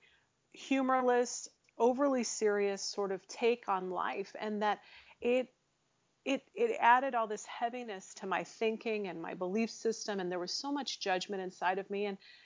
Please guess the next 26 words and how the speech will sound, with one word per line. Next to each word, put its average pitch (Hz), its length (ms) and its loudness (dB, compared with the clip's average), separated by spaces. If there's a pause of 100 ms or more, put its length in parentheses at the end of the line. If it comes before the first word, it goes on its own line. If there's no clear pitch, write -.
(200)
and 269 140 0
so 277 340 4 (400)
as 302 300 10
I 349 100 6
kind 285 240 -6
of 240 80 -8
sorted 254 400 -4
that 208 180 -2
out 220 240 2
and 202 100 -6
I 190 100 -6
came 214 380 -6 (120)
to 208 140 0
a 185 60 0
freer 214 800 0
spirituality 185 1200 -2
and 165 440 -6
freed 247 420 -2
up 196 200 6 (200)
to 196 100 -2
not 185 400 -4
connect 180 460 -4
all 175 200 0
of 160 160 -6
those, 160 460 -4
uh, 151 300 -6